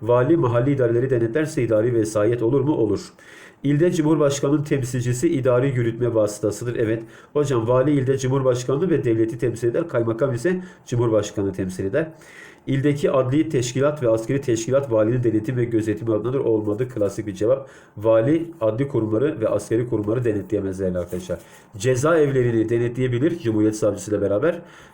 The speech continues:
inceler ama adli ve askeri kurumlara vali giremiyor. Osmanlı Devleti ile yapılan bin beş yüz yetmiş bir tarihli İnebahtı Deniz Savaşı'nda esir olarak alınan, serbest bırakıldıktan sonra ilk modern roman, roman olarak kabul edilen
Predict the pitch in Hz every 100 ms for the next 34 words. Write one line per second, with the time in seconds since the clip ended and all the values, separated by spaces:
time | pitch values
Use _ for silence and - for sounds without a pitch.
0 | - 113 107 110 117 170 117 131 156 -
1 | - 113 117 170 139 110 104 - 107 -
2 | 120 120 107 107 139 127 107 104 110 95
3 | 90 90 87 - - _ - - - -
4 | - - 147 165 180 180 170 165 165 170
5 | 156 151 143 143 147 147 147 139 139 131
6 | 143 - 127 131 135 135 135 120 123 123
7 | 127 127 117 110 - 101 104 - - -
8 | 135 127 170 165 131 120 113 110 120 123
9 | 131 131 160 156 143 143 139 151 143 143
10 | 135 151 160 139 127 135 131 123 135 127
11 | 117 117 131 139 113 107 - 123 110 107
12 | 123